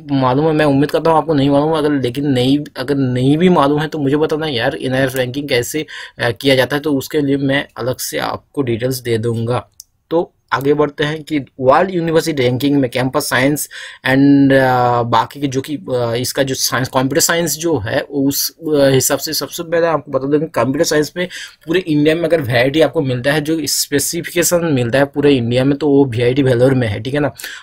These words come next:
आपको कंप्यूटर साइंस में computer, artificial intelligence, cyber security, अ, से लेके आपका, अम, जो hacking से लेके हर एक, हर एक फील्ड में आपको इसका variety मिल जाएगा। पूरे world में इसका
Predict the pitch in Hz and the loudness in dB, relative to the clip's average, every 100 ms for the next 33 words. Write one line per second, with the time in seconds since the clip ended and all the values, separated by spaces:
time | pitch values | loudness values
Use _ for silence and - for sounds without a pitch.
0 | - 135 139 - 165 139 139 156 160 165 | -6 -2 -2 -2 -2 0 2 0 -4 -4
1 | 160 147 123 139 143 104 120 147 165 147 | -4 0 2 4 4 2 0 0 2 4
2 | 143 147 139 143 147 143 - 110 127 139 | 4 4 6 6 4 2 0 0 0 -2
3 | 139 143 139 139 147 - - - - - | 0 4 4 4 0 -2 -18 -10 -2 0
4 | - 156 135 120 127 131 143 147 143 107 | 2 2 2 2 0 0 0 2 2 2
5 | 113 113 - 135 123 127 120 120 120 117 | 0 -2 -6 0 2 4 2 2 0 0
6 | 110 117 117 113 110 110 110 147 139 143 | 0 -2 0 0 0 -2 -4 -4 -2 -2
7 | 139 110 143 175 180 _ - - 139 156 | -2 -2 0 -2 -2 _ -20 -10 0 0
8 | 180 - 170 185 202 196 131 - 143 135 | 0 0 2 4 2 2 0 0 -2 0
9 | 156 123 117 120 135 123 120 120 117 147 | -2 0 0 0 -2 -4 -2 0 0 -2
10 | - - - 165 190 196 131 117 120 147 | -6 -20 -6 2 2 2 -2 2 2 2
11 | 175 170 135 - | 2 2 0 0